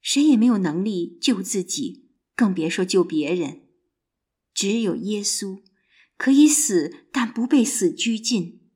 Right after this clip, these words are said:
入地狱把我们拯救出来。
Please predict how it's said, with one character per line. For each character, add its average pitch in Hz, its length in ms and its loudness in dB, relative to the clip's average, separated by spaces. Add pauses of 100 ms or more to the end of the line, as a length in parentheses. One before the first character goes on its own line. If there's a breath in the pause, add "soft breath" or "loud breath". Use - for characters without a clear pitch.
(600)
入 220 240 0
地 226 300 -2
狱 175 420 -4 (100)
把 - 220 0
我 196 100 -2
们 175 260 -2
拯 165 300 2
救 208 240 2
出 - 300 -4
来。 - 380 -12